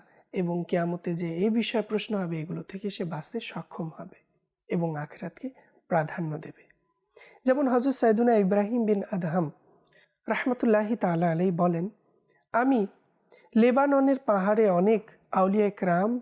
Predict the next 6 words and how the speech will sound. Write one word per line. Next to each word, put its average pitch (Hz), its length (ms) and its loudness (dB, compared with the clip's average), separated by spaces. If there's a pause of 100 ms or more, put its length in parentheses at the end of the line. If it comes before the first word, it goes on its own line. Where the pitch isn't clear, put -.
(100)
রাহিমাহুমুল্লাহু 208 1160 0
তাআলা 185 520 0 (840)
এর 269 80 4
সংস্পর্শে 226 720 0
ছিলাম। 165 420 -4
তাদের 175 320 0